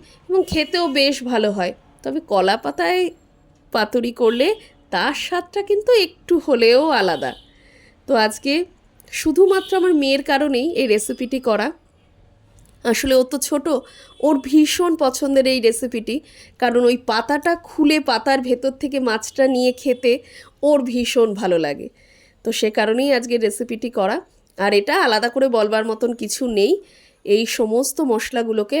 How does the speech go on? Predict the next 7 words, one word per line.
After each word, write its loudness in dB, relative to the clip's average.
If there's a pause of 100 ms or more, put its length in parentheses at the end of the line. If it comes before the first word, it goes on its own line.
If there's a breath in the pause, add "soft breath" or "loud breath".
একসাথে -8 (100)
পেস্ট -2
করে 2
নিয়েছি। -2 (920 soft breath)
সর্ষের 0 (100)
পরিমাণটা 0 (760)
পোস্তর 0